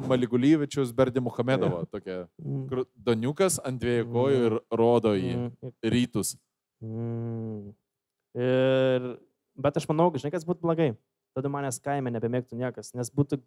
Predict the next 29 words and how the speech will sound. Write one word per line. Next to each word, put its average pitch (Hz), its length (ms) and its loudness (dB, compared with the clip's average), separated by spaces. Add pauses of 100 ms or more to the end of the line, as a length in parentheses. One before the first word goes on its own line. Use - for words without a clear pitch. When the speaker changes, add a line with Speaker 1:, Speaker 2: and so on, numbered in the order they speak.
Speaker 2:
tikrai 160 200 -2
Speaker 1:
O 135 60 0
Speaker 2:
gražiausia. 120 240 4
Speaker 1:
tave 175 160 8
dar 185 160 4
kas 165 200 -2
nors 170 220 -2
kaime 151 460 0
mėgsta? 120 580 -4 (880)
Speaker 2:
Močiutė. 117 460 -2 (2000)
Speaker 1:
Jeigu 139 240 0
tu - 160 -14
Doniukui 131 640 0
pastatysi 131 580 -8
geresnį 123 340 -2
paminklą 117 440 -4
nei 101 180 -4
jai, 110 420 -2
Speaker 2:
<laughs> 131 960 -8
Speaker 1:
tai 139 120 6
jinai 143 200 2
gali 131 320 2
supykti. 139 460 -2 (160)
Speaker 2:
Mes 139 280 0
į 139 100 -4
bendrą 135 320 0
kapą 117 320 -2 (220)
juos. 117 280 -4 (480)
<laughs> 143 300 -4